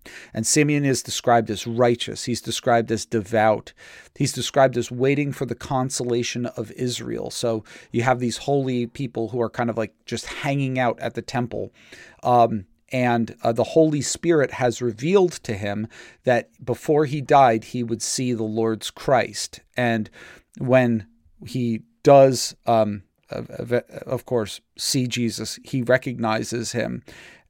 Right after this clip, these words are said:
um, and he says, and he, he gives this little poem. Notice how many of these poems are counting at the be-, are, are occurring at the beginning of the Gospel of Luke, uh, in celebration of Jesus's birth. Um,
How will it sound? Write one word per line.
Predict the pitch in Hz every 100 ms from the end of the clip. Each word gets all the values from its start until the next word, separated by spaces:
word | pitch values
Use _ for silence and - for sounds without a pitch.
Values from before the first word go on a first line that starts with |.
| -
um, | 113 107 101 95 _ _ -
and | 127
he | 117
says, | - 117 104 - _ _ _ -
and | 127
he, | 123 117
he | - - 165 139
gives | 135 120 107
this | - 117 - -
little | 123 120
poem. | 110 - 120 113
Notice | 135 160 156
how | 160
many | 147 131
of | 117
these | 110
poems | - - 131 120 107 104 -
are | 113
counting | 107 117 110 110
at | 107
the | 110
be-, | 117 110
are, | - - - 131
are | - 123
occurring | 113 - 123 117
at | 113
the | 110
beginning | 117 117 113 113
of | - 117 -
the | 120 110 - - - _ -
Gospel | 117 110 - 110 104
of | 107
Luke, | - 110 113 - - - _ -
uh, | - 110
in | - 117
celebration | - 123 113 120 110 -
of | 110
Jesus's | 101 120 107 110 110 101 - -
birth. | 117 101 - _ 240
Um, | 202 110 104 90